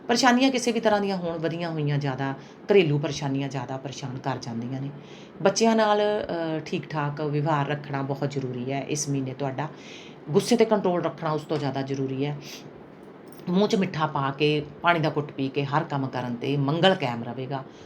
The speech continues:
ਜੋ ਚ-, ਅੱਠਵੇਂ ਸਥਾਨ 'ਚ ਹੈ। ਜਦੋਂ ਮੰਗਲ ਨੌਵੇਂ ਜਾਏਗਾ ਤਾਂ ਥੋੜ੍ਹਾ ਸਾਹ ਤੁਹਾਨੂੰ ਆ ਜਾਏਗਾ, ਪੇਪਰ ਵਰਕ ਨਾਲ ਚੱਲੀ ਹੋਈ ਪ੍ਰੋਬਲਮ ਠੀਕ ਹੋ ਜਾਏਗੀ। ਪਾਈਸੇਸ ਯਾਨੀ ਮੀਨ ਰਾਸ਼ੀ ਵਾਲਿਆਂ ਦੇ ਲਈ ਇਹ ਸਤੰਬਰ ਦੇ ਮਹੀਨੇ ਤੁਹਾਡੇ ਲਈ ਤਕਰੀਬਨ ਦੇਖਿਆ ਜਾਵੇ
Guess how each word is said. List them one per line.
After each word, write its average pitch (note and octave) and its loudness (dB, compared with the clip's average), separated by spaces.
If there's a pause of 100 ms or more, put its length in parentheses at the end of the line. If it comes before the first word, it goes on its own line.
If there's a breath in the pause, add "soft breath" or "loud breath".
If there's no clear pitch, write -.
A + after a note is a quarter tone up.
(140 loud breath)
ਜੋ E3+ -2
ਚ-, - -10
ਅੱਠਵੇਂ F3+ 0
ਸਥਾਨ B2+ -6
'ਚ A#2+ -10
ਹੈ। C3+ -6 (320 loud breath)
ਜਦੋਂ G#3 8
ਮੰਗਲ D#3 2
ਨੌਵੇਂ C#3+ 2
ਜਾਏਗਾ C3+ -4
ਤਾਂ C#3+ -4
ਥੋੜ੍ਹਾ C3+ -6
ਸਾਹ D#3+ 0
ਤੁਹਾਨੂੰ A#2+ -6
ਆ A#2+ -8
ਜਾਏਗਾ, C#3+ 0 (380 loud breath)
ਪੇਪਰ F#3+ 4
ਵਰਕ C#3+ 0
ਨਾਲ C#3 -2
ਚੱਲੀ C3 -4
ਹੋਈ B2+ -4
ਪ੍ਰੋਬਲਮ A#2+ -8
ਠੀਕ A#2 -6
ਹੋ A2 -8
ਜਾਏਗੀ। - -16 (920 loud breath)
ਪਾਈਸੇਸ A3 6
ਯਾਨੀ A#3 4
ਮੀਨ F#3+ 2
ਰਾਸ਼ੀ F3+ 0
ਵਾਲਿਆਂ D#3 -2
ਦੇ D3+ -2
ਲਈ D3 0 (200)
ਇਹ A#3+ 6
ਸਤੰਬਰ C3+ -6
ਦੇ C3 -6
ਮਹੀਨੇ C3+ -2 (480 loud breath)
ਤੁਹਾਡੇ D#3+ 4
ਲਈ C#3+ 2
ਤਕਰੀਬਨ C#3 -4
ਦੇਖਿਆ D#3+ -2
ਜਾਵੇ B2 -6